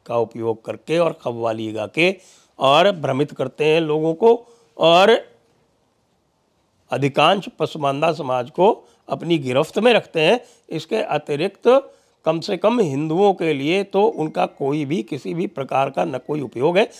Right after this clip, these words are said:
अपितु वे हिंदू समाज के लिए अत्यंत घातक हैं।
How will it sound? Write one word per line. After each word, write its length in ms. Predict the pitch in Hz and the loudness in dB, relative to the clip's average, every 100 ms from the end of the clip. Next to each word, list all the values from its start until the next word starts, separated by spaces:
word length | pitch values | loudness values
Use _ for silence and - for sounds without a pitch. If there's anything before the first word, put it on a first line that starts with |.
| - | -10
अपितु 440 | - 151 226 254 233 | -6 -2 0 2 4
वे 160 | 190 277 - _ _ _ _ _ _ _ _ _ _ _ | 4 4 0 _ _ _ _ _ _ _ _ _ _ _
हिंदू 260 | 120 117 151 | -10 -4 -4
समाज 360 | 147 117 117 | -2 -4 -4
के 120 | - 123 | -6 -6
लिए 120 | 165 | -6
अत्यंत 440 | - - 117 143 269 | -6 -12 -12 -10 -12
घातक 520 | - - - 113 - | -16 -18 -12 -12 -12
हैं। 260 | 104 123 | -8 -8